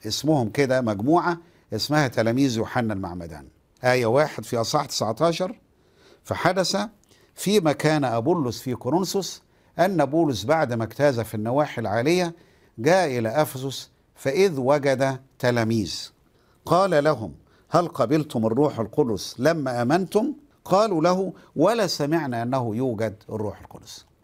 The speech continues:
بعد زيارة بولس لكنائس جنوب غلاطية أكمل طريقه غربًا إلى أفسس، ولما وصل إلى أفسس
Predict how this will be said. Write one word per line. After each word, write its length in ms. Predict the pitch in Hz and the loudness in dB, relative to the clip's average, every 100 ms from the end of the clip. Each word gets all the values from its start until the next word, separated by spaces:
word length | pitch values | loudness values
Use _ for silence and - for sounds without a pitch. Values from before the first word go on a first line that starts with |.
| _ | _
بعد 340 | 135 208 226 180 | -2 0 2 -2
زيارة 380 | 147 170 196 | 0 2 2
بولس 460 | 170 135 185 175 - | 0 -2 -2 -2 -4
لكنائس 580 | 147 135 147 170 123 - | -4 0 0 0 -2 -6
جنوب 320 | 123 147 160 | -2 0 0
غلاطية 720 | 117 131 131 - 180 170 160 - _ - | 0 0 0 0 0 0 -4 -8 _ -4
أكمل 340 | 175 175 139 127 | -2 0 -2 -2
طريقه 440 | 131 131 151 127 | 0 2 2 0
غربًا 320 | 117 147 131 | 2 2 2
إلى 340 | 123 120 117 110 | -2 -2 0 0
أفسس، 500 | 110 - - - - _ _ _ _ _ - | -2 -10 -16 -18 -18 _ _ _ _ _ 0
ولما 400 | 139 196 233 180 | 4 4 4 2
وصل 400 | 175 175 - 127 | 2 2 0 -2
إلى 260 | 131 123 | 0 0
أفسس 480 | 156 - 131 147 - | 0 -2 -6 -6 -8